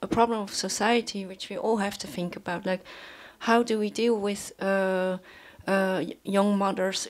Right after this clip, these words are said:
getting a, uh, getting a child. It's because now it's all put on the shoulders of, of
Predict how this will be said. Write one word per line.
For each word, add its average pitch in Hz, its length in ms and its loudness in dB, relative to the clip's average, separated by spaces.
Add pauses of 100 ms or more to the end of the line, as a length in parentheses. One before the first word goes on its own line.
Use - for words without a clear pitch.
getting 190 340 -4
a, 180 80 -4 (160)
uh, 180 240 -4 (240)
getting 196 280 -6
a 185 60 -4
child. 208 400 0
It's - 240 -6 (320)
because - 280 -2
now 214 120 6
it's 214 120 -2
all 214 200 2
put 214 280 -4
on 190 220 -2
the 185 320 -2
shoulders 208 460 0
of, - 280 -16
of - 260 -10